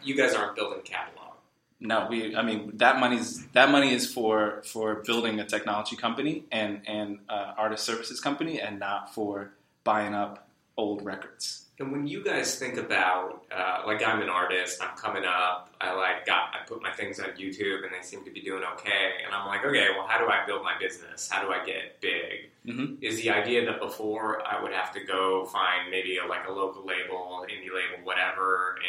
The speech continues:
Speaker 1: and now I'm gonna work with them and you? Am I gonna work with you, not them? Like, how does this kind of work?
Speaker 2: Yeah, so, I mean, in, in a, in a lot of ways, what we're trying to do is facilitate this, this kind of better use of the word independence. So independence in the music industry typically just means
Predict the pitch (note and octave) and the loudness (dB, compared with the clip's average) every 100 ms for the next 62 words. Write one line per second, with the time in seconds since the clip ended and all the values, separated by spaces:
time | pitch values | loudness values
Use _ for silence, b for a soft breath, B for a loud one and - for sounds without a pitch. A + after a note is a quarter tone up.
0 | F2 F2 F2 F2+ F2+ F#2 F2 F2+ F#2 G2 | -4 -2 2 2 2 -2 -6 -6 -6 -6
1 | F#2+ F2 E2+ G2 A2+ B2 B2 A#2+ G#2+ - | -8 -4 -2 -2 -4 -6 -4 -2 -4 -6
2 | F#2 F2+ F2+ F#2+ F#2 F#2 F2 F2+ G#2+ - | -8 -10 -14 -18 -16 -16 -4 2 2 2
3 | B2+ B2 A#2+ - F#2+ - A2+ G#2+ F#2 - | 0 0 0 0 -2 2 2 0 -6 -8
4 | G#2 F#2+ F#2+ - - - A3+ B3+ - F#3+ | -6 -6 -6 -10 -12 -4 8 10 12 12
5 | F3+ F#3+ D3 C#3 B2 - C#3 B2 B2+ B2+ | 12 10 10 10 6 4 6 6 6 6
6 | A#2 B2 C3+ B2 A2+ A2 A2+ A#2+ - B2+ | 10 10 10 10 4 2 -2 0 2 2
7 | A#2+ A#2 G#2+ B2 - D3+ D3 C#3+ B2 B2 | 2 2 0 -2 4 8 8 8 6 4
8 | B2 - - A#2+ - - - A#2 A2 G2+ | 0 -2 -4 -2 -2 -4 0 4 4 4
9 | - - _ C3 A#2+ B2+ C3 C3 - - | -2 -14 _ 8 10 10 8 2 -6 -8
10 | B2 B2+ C3 B2 A2+ A2+ A#2 A#2 A#2+ A2+ | 0 2 2 2 2 2 2 0 0 -2
11 | - A#2 C#3 - A#2 - D#3+ D#3+ D#3 B2 | 0 0 0 0 0 4 4 6 6 4
12 | A#2+ A2+ A#2+ A#2 B2 A#2+ A#2+ - A#2+ A#2+ | 2 0 0 0 0 0 -2 -2 -4 -4
13 | A2 - A2 - | -6 -4 -6 -6